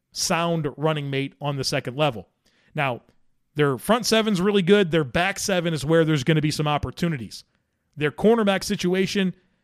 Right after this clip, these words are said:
is kind of interesting right now. Xavier Rhodes, their top corner, he missed last week with a calf, and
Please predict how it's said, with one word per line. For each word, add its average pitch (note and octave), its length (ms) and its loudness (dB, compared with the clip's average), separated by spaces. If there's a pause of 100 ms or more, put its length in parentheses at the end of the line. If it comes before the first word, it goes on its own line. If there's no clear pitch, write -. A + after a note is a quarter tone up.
(200)
is D3 520 -2 (580)
kind A#3 200 2
of A3 60 4
interesting F#3 380 0
right C#3 180 0
now. B2 260 -2 (120)
Xavier F3 440 4
Rhodes, E3 500 4
their D3 120 0
top F3+ 360 -2
corner, D3+ 420 -2 (340)
he A3 200 4
missed G3+ 280 2
last F3 360 -2
week E3+ 220 0
with D3 140 0
a - 40 -6
calf, E3+ 420 -4
and C3 320 -8